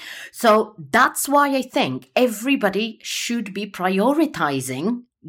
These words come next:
getting people onto their email list as soon as possible.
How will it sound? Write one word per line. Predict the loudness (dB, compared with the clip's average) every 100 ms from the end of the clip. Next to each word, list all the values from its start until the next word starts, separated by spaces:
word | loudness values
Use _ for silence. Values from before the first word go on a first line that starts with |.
| 0
getting | 0 2 -2
people | 0 -2 0 -2 0
onto | -2 -2
their | -2 -2 0
email | 2 2 -2
list | -6 -8 -6 -4
as | -4
soon | -4 -4 0 0 0
as | -2 -4 -4
possible. | -10 -10 -14 -18